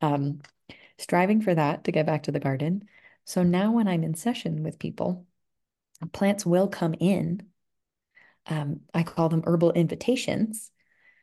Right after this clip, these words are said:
Uh, it's not sort of this, like, woo, overwhelming full body, ba-bam, but it's like when we're in the field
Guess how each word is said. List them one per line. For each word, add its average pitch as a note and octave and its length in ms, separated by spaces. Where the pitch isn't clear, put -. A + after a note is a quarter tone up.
Uh, D#3+ 220
it's F3 200
not G3 320
sort F#3+ 180
of D#3+ 80
this, E3 220
like, C#3 180
woo, G#4 460
overwhelming E3+ 640
full F3 180
body, C#3+ 540
ba-bam, D#3+ 840
but D#3+ 340
it's - 480
like F3+ 220
when F#3 160
we're F3+ 80
in F#3+ 220
the F3+ 100
field F3 720